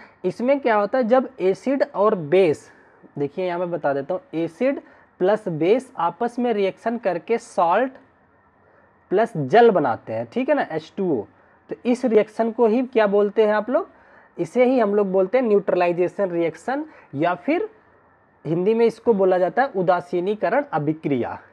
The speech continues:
ठीक है। ये बात समझ में आ गई। अब देखिए, इसमें पूछ रहा है क्या चारों ऑप्शन में से क्या गलत है, ठीक है।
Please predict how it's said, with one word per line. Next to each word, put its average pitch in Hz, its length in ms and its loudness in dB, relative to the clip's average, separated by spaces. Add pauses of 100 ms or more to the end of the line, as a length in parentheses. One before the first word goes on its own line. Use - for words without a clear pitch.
(120)
ठीक 294 160 0
है। 285 160 0
ये 196 140 2
बात 208 180 0
समझ 220 220 -4
में 226 120 0
आ 233 80 2
गई। 285 180 -2 (720)
अब 202 100 4
देखिए, 240 440 0
इसमें 247 320 -2
पूछ 254 160 -4
रहा 262 100 4
है 277 60 2
क्या 233 240 0
चारों 214 340 2
ऑप्शन 214 220 -4
में 220 140 -2
से 254 160 -4
क्या 202 300 0
गलत 190 380 2
है, 95 220 -16 (120)
ठीक 233 120 -2
है। 208 120 -6